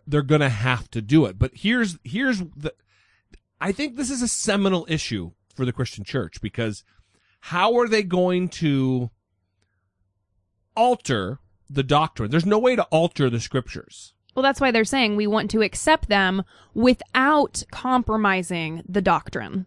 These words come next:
Speaker 2: So, well, what does that mean? Because the doctrine says you can't accept them.
Speaker 1: Right. They're an abomination.
Speaker 2: So you're gonna just
Speaker 1: And
Speaker 2: say,
Speaker 1: don't
Speaker 2: "Yeah, we accept you, but I mean, we're not gonna give up on that." So
Speaker 1: Well, it's also, don't give me that bullshit about, "Oh, it's the New Testament, the New Testament, New Testament, Old Testament." It,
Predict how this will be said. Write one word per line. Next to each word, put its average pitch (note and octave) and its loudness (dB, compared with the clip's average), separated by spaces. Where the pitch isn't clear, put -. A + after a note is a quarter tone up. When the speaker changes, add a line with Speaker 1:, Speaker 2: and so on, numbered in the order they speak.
Speaker 2:
So, A3 4
well, G#3+ 4
what A3 4
does A3 4
that G#3 0
mean? F#3 -2
Because F#3+ 0
the G#3 0
doctrine G#3 2
says G3 0
you G3+ -2
can't - -6
accept - -4
them. F#3+ -8
Speaker 1:
Right. G#2+ -6
They're C#3+ 4
an D#3 6
abomination. C3 0
Speaker 2:
So A3 4
you're A3+ 2
gonna A#3 4
just G#3 2
Speaker 1:
And F3 4
Speaker 2:
say, A#3 6
Speaker 1:
don't G#3 8
Speaker 2:
"Yeah, A3 4
we A#3 2
accept E4 0
you, B3+ 4
but A3 4
I A3 2
mean, G#3+ 0
we're A#3 0
not A3 4
gonna G3+ 0
give G3 2
up F3+ 0
on F3 -4
that." E3 -2
So E3+ -2
Speaker 1:
Well, G3+ -4
it's F#3+ -6
also, A3+ -2
don't F3+ 2
give E3+ 0
me D#3+ 2
that C3+ -2
bullshit C#3 -2
about, A2+ 0
"Oh, C#3 4
it's C3 -2
the C3+ 0
New C3+ 0
Testament, A#2+ -6
the A#2 -4
New B2 -2
Testament, A2+ -6
New B2 -2
Testament, A2 -6
Old B2 -2
Testament." G2+ -8
It, A2+ -20